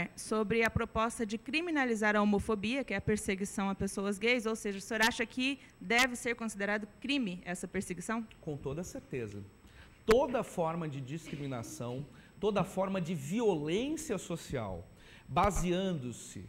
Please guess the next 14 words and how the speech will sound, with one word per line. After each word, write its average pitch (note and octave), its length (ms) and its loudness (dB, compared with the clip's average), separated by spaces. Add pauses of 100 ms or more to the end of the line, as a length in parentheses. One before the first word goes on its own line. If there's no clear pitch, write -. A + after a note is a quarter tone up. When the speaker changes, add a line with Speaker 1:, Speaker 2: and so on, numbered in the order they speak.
(400)
Speaker 2:
não C#4 240 4
só A3 320 0
na G3+ 120 0
questão E3 340 -2
da D#3+ 80 2
orientação D#3 800 -2
sexual, C3 640 -4
da B2+ 140 -2
diversidade C#3 960 -4
sexual, B2 720 -8 (280)
da D3+ 140 2
identidade E3+ 1040 0
de C#3+ 160 -2
gênero, A#2+ 580 -4